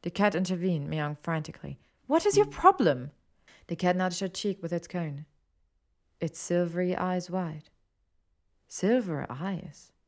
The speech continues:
Similar silver eyes looked at her from their photo as she smiled widely under the summer sun. White blonde hair that matched the color of the fur on the cat in front of her.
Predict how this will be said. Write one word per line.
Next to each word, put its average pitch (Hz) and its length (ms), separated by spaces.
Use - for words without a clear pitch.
Similar 226 540
silver 208 360
eyes 190 400
looked 196 280
at 156 120
her 147 160
from 151 240
their 160 120
photo 180 560
as 156 120
she 156 200
smiled 156 400
widely 170 500
under 151 220
the 147 80
summer 156 260
sun. 151 360
White 151 280
blonde 165 260
hair 165 280
that 147 220
matched 147 280
the 156 60
color 156 300
of 143 180
the - 80
fur 156 500
on 139 120
the 143 100
cat - 400
in 139 140
front 156 340
of 139 140
her. 143 240